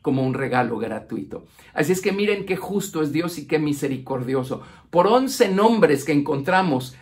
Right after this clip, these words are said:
en el lado del bien, encontramos un nombre en el lado del mal o en el lado del dolor.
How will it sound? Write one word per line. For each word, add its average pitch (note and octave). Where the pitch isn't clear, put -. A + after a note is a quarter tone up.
en D3+
el D3+
lado F3
del D#3
bien, A3+
encontramos F3
un G#3
nombre E3
en D3+
el C#3+
lado C#3+
del C#3+
mal F#3+
o D#3
en C3+
el C#3
lado D3
del C#3+
dolor. C#3